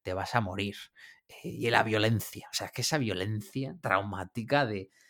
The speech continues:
de Atila cogiendo un gato y diciendo, es, "Los comunistas son como los gatos", ¿no? Y ves como literalmente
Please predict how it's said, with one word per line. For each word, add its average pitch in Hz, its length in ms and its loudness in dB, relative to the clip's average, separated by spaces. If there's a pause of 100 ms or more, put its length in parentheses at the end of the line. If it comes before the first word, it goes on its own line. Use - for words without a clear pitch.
(120)
de 104 260 -10
Atila 113 440 -2
cogiendo 117 360 -4
un 104 180 -8
gato 110 300 0
y 131 40 4
diciendo, 104 640 -2
es, 98 220 -8
"Los 98 240 -10
comunistas 147 720 -2
son 190 240 0
como 190 220 2
los 120 200 -2
gatos", - 560 -2
¿no? 120 160 -2
Y 131 80 4
ves 113 160 -2
como 131 260 -2
literalmente 123 1300 0